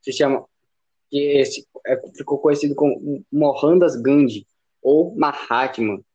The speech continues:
que era conhecido por ser um revolucio-, um revolucionário pacifista e não pacificador, pois o pacifista é aquele que prega a paz sem precisar de, de violência. Já um pacificador é aquele que prega a paz através da violência.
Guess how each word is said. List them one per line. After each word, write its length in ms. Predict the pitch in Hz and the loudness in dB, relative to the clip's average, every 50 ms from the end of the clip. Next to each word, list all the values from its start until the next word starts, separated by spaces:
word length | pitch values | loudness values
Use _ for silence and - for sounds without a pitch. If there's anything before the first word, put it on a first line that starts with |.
| _ _ _ _ _ | _ _ _ _ _
que 80 | 143 | 0
era 140 | 131 131 131 | 2 2 2
conhecido 460 | - 156 151 147 147 - 156 160 160 | 2 0 0 0 2 2 2 2 4
por 180 | 160 160 160 156 | 4 2 0 0
ser 400 | - 143 139 135 139 151 147 - | 2 2 4 4 4 2 0 -4
um 80 | - 143 | -6 -4
revolucio-, 640 | 135 143 139 139 156 156 160 156 156 160 151 139 - - - | 0 0 2 4 6 6 4 4 4 2 2 0 -2 -6 -8
um 100 | 139 135 | -6 -4
revolucionário 800 | 139 143 135 147 156 151 147 143 - - 151 143 139 135 139 - | -2 0 2 4 4 4 4 2 2 2 2 2 2 0 0 -2
pacifista 840 | - 143 143 - - 165 - - - 123 139 139 - - - - - _ _ _ _ _ _ | -2 -4 -4 -4 -6 -8 -8 -8 -10 -12 -10 -10 -10 -10 -10 -12 -14 _ _ _ _ _ _
e 80 | 123 | -4
não 160 | 120 123 135 143 | -2 0 0 0
pacificador, 840 | 147 147 147 - 147 - _ - 160 151 - - 117 117 113 110 - _ _ _ _ _ _ | 0 -2 -2 -4 -10 -8 _ -2 -2 0 0 0 0 0 0 -2 -4 _ _ _ _ _ _
pois 220 | - 135 143 143 135 | -2 0 0 0 0
o 20 | |
pacifista 760 | - 143 147 151 - - 147 - - 143 147 147 - - 170 | -2 -2 -4 -4 -4 -10 -12 -10 -6 -6 -6 -4 0 0 0
é 200 | - - 156 160 | 2 2 2 2
aquele 260 | 151 156 - 160 160 | 2 2 0 0 0
que 200 | 160 160 160 156 | 0 -2 -4 -2
prega 320 | - 151 151 160 165 180 175 | 0 0 2 2 2 2 0
a 40 | - | 0
paz 460 | - - 139 135 143 147 147 - - | -2 -2 0 0 0 0 -2 -4 -2
sem 180 | - 165 170 | 0 0 0
precisar 380 | 170 175 175 165 170 165 170 160 | 0 0 -2 -2 -2 -2 0 0
de, 140 | 160 165 175 165 160 - | 2 2 2 2 2 0
de 160 | 151 151 151 147 | -4 -6 -6 -2
violência. 640 | 160 170 175 165 135 123 123 123 120 - - - - _ _ _ _ _ _ _ | 0 2 2 4 4 2 2 0 0 -2 -8 -14 -14 _ _ _ _ _ _ _
Já 140 | 135 131 143 | 0 0 0
um 40 | 143 | 0
pacificador 880 | 160 156 156 - - 175 165 - 160 143 127 131 135 143 151 147 - - - | 0 -2 -2 -2 -6 -4 -2 0 0 0 2 2 4 4 4 2 -2 -4 -2
é 80 | 139 | 0
aquele 380 | 143 139 143 - 151 143 147 147 | 0 0 0 -2 -2 -2 -2 -2
que 120 | - 160 | -4 -6
prega 300 | 160 156 151 147 139 151 | -4 -2 -2 0 0 0
a 40 | 143 143 | -2 0
paz 360 | 143 139 123 127 131 131 143 | 0 0 0 2 2 2 2
através 520 | 139 143 - 151 147 139 123 131 135 139 | 0 0 0 0 0 2 2 2 2 2
da 100 | 147 143 | 2 2
violência. 680 | 139 151 160 156 143 123 120 123 127 120 - - - | 2 2 2 4 4 4 2 2 0 -2 -6 -10 -16